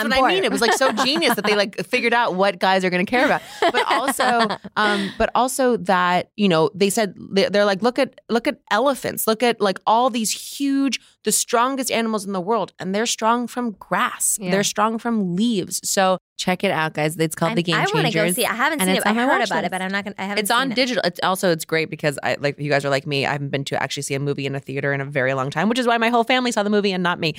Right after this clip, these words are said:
Speaker 2: <laughs> Um, but it's on, um, you can watch it online right now. So there you go.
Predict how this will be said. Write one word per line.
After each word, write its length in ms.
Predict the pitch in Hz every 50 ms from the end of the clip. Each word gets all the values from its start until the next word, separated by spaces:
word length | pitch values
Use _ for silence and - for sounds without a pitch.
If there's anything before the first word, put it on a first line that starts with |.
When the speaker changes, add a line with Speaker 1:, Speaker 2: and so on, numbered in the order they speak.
| - - -
Speaker 2:
<laughs> 160 | - - -
Um, 300 | - 240 240 214 247 226 -
but 180 | - 254 - -
it's 200 | 175 190 196 - -
on, 400 | - 190 190 185 185 185 185 - -
um, 340 | 165 170 170 170 175 160 -
you 100 | - 175
can 120 | - 175
watch 180 | 160 156 170 -
it 60 | 143
online 280 | 139 147 143 135 143 156
right 160 | - - -
now. 220 | - - - - - _
So 300 | - - - - 311 - _ _ _ _ _ _ _ -
there 100 | 302 311
you 140 | 320 339 339
go. 320 | - - 605 466 196 -